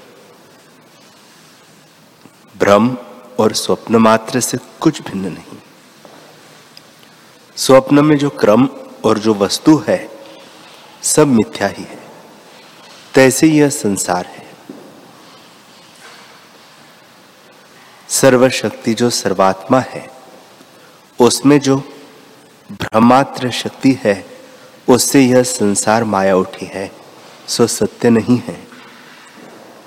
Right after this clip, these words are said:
वास्तव में पूछो तो केवल ज्ञान स्वरूप एक आत्मसत्ता ही स्थित है। जैसे सूर्य प्रकाशता है तो उसको न किसी से विरोध है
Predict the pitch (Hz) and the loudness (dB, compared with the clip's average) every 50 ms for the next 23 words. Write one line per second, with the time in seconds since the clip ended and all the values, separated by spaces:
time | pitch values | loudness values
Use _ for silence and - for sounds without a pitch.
0 | - - - - - - _ _ - - - 104 101 98 - - - 131 123 123 | -20 -20 -20 -20 -20 -20 _ _ -12 0 2 2 2 2 -2 -2 0 0 2 0
1 | 127 123 - 104 98 - - 113 95 90 87 - - - - - - - - - | -2 -2 -6 -8 -8 -4 -2 -2 -2 -2 -6 -12 -18 -20 -20 -20 -20 -20 -20 -20
2 | - - - _ _ _ - _ _ _ - 127 123 120 - - 123 113 120 123 | -20 -20 -20 _ _ _ -20 _ _ _ 2 2 2 2 2 2 2 2 2 0
3 | 123 120 120 - - 113 104 104 110 117 117 - - - 104 98 104 110 113 110 | -2 -2 -6 -2 0 2 2 4 2 2 0 -2 -6 -4 -4 -2 0 -2 -2 -2
4 | - - - - - - - - - 110 113 113 - - - - - - 95 92 | -6 -18 -20 -20 -20 -20 -18 -2 0 0 0 0 -4 -16 -16 -4 -2 -2 -2 -2
5 | - - - 113 113 107 - - - - - - 107 107 104 - 120 113 113 - | -4 -8 -6 -6 -6 -6 -10 -16 -18 -16 -6 -2 -2 -2 -2 -2 -4 -4 -4 -8
6 | - - 110 110 - - - - - - - - - - _ _ _ _ _ _ | -10 -10 -10 -12 -12 -16 -20 -20 -20 -20 -20 -20 -20 -20 _ _ _ _ _ _
7 | _ _ - - - - - - - - - - - 120 113 110 - - 120 110 | _ _ -20 -20 -20 -20 -20 -20 -20 -20 -14 0 4 4 4 4 2 -2 -2 -4
8 | - - 104 104 101 110 113 113 - 104 95 - 104 104 101 - - 120 117 117 | -2 -2 -2 -2 0 0 -2 0 -2 -4 -2 0 0 0 0 0 0 0 0 0
9 | 98 117 120 120 117 - - - - - - - - - - - _ - - 120 | 0 -2 -2 -4 -4 -8 -14 -20 -20 -20 -20 -20 -20 -20 -20 -20 _ -2 2 2
10 | 113 107 - - - - 110 92 87 - - - - - - - - 117 117 117 | 2 2 0 -4 -2 0 2 2 2 -2 -10 -16 -18 -20 -20 -2 2 2 2 2
11 | 117 - 117 101 - - 123 113 - - 110 95 92 92 95 107 120 120 - - | 2 -2 -4 -4 -2 -4 -4 -4 -4 -4 -6 -2 0 2 4 4 4 2 0 -2
12 | - 220 104 95 98 - - - | 0 0 0 0 0 -6 -14 -18